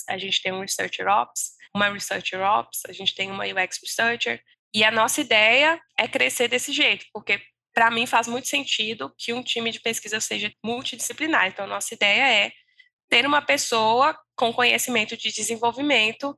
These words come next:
dentro do nosso time, ter uma pessoa com conhecimento de U X writing,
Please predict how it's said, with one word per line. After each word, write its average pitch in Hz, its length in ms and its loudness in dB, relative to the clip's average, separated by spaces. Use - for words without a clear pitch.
dentro 247 340 2
do 254 100 4
nosso 247 260 2
time, 190 480 0
ter 208 180 2
uma 233 140 4
pessoa 233 560 2
com 226 180 -2
conhecimento 226 560 -2
de 220 200 -2
U 226 80 2
X 202 220 0
writing, 262 600 2